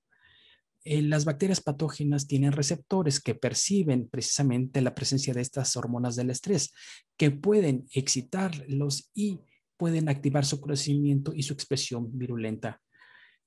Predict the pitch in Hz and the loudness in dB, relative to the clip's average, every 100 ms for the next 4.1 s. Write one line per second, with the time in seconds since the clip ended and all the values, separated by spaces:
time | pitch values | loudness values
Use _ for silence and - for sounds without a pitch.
0 | _ 180 170 170 - 165 160 208 220 208 | _ -2 2 2 2 2 4 2 4 4
1 | 147 170 165 165 175 165 151 139 139 - | 4 2 2 0 0 0 0 0 -2 -2
2 | 156 175 - 156 139 - - _ _ _ | 0 0 0 4 4 4 -4 _ _ _
3 | _ _ _ _ _ 160 175 277 277 135 | _ _ _ _ _ -2 2 4 4 2